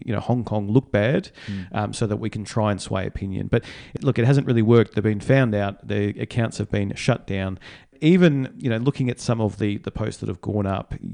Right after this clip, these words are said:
Speaker 1: the, uh, opinion is actually swaying more towards the protesters because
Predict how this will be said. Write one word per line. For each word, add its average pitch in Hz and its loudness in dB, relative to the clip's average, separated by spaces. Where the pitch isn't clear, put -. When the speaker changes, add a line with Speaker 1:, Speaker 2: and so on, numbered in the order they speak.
Speaker 1:
the, 117 0
uh, - -14
opinion 160 0
is 113 -2
actually 110 -4
swaying 107 -2
more 120 2
towards 107 -2
the - -6
protesters - -2
because - -6